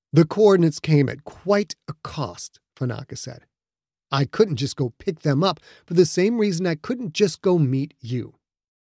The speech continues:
I was able to kill two birds with one stone by having you bring the cube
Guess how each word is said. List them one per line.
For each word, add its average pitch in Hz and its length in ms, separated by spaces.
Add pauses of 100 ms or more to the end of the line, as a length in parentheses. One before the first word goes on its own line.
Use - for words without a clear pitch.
(260)
I 185 140
was 165 180
able 156 240
to 156 100
kill 156 220
two 320 260
birds 196 440 (280)
with 170 160
one 147 320
stone 107 460 (260)
by 175 120
having 160 380
you 233 280
bring 220 240
the 202 80
cube 113 440